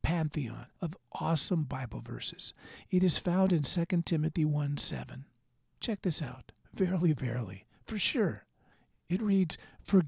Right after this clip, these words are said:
God has not given us a spirit of fear. Rather, he has given us a spirit of power, of love,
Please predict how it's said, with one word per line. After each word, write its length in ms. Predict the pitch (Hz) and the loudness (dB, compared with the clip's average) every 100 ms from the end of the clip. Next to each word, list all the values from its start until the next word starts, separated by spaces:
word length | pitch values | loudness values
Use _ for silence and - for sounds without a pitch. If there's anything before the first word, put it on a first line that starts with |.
| - | 4
God 340 | 202 220 233 | 4 6 4
has 260 | 156 170 185 | 4 0 2
not 280 | 196 208 - | 0 0 0
given 320 | 190 180 180 | 0 4 4
us 240 | 175 160 | 4 0
a 80 | 156 | 0
spirit 540 | 139 - - 175 175 | 0 -2 0 0 0
of 100 | 170 | -2
fear. 440 | 143 143 113 113 - _ _ _ - - 147 | -6 -8 -8 -8 -14 _ _ _ -20 -8 0
Rather, 400 | 160 160 185 196 - | 2 4 2 0 -6
he 200 | - 185 | 0 4
has 140 | 170 147 | 4 2
given 360 | - 180 180 | 2 2 2
us 160 | 170 143 | 2 0
a 60 | 165 | 4
spirit 420 | - - 180 156 | 2 4 0 0
of 140 | 131 | -4
power, 520 | - 185 190 127 - - _ _ | -4 -2 -4 -6 -12 -18 _ _
of 200 | - 147 | -8 -6
love, 460 | 170 190 139 123 - | -6 -2 -4 -4 -14